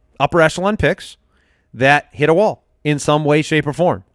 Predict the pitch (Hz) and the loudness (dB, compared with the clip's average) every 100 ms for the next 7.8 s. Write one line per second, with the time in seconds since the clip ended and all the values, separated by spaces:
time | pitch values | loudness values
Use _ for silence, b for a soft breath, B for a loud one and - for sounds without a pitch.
0 | _ _ _ - 131 135 131 110 107 170 | _ _ _ -2 2 2 0 -2 2 2
1 | - 175 170 151 160 165 160 156 170 170 | 4 6 6 4 -2 -2 0 -2 -2 -4
2 | 147 - 160 175 180 180 180 156 123 113 | -6 -2 -2 0 2 6 6 4 2 -2
3 | 110 - _ - 127 147 139 127 123 113 | -6 -12 _ -8 -6 -2 -2 -2 -4 -2
4 | 190 233 214 _ _ _ _ _ - 127 | 0 0 -2 _ _ _ _ _ -6 -4
5 | 120 - 147 - - 196 190 185 170 147 | -4 -4 -6 -4 0 2 4 2 0 0
6 | 170 139 135 160 - 117 113 _ _ _ | 0 0 -4 -4 -4 -6 -8 _ _ _
7 | _ 113 131 151 147 143 151 151 | _ -4 -4 0 2 4 2 -2